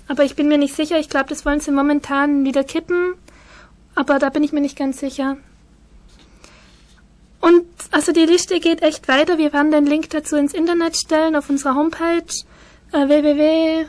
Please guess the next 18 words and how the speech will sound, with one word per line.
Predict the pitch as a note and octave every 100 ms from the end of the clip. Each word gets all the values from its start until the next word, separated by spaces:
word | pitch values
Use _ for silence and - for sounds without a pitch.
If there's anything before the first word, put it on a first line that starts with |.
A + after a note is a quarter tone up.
| - - -
ulm | D#4 D#4+
punkt | D#4 D4 C#4+
c | D4+ C#4+ - _ _ _ -
c | D4
c | C#4 D4 - D#4+ E4 E4
d | E4+
e | D#4+ E4 D#4+ D#4+
slash | - C#4 C#4
dev | - D4
slash | D4+ C#4+ C4+ -
radio. | D4 D#4+ E4+ F4+ F#4 F#4+ - - - _ _ _ _ _ - - - - - - - - - -
Und | C#4+ C#4+ D4 - -
wer | C#4+ D4
sich | D#4
da | D#4 C#4+
mal | D4
interessiert, | D4 C#4+ D4 - D#4 E4 E4 - - - - - - - _ - - - - - - - -
ja. | C4+ B3 A3+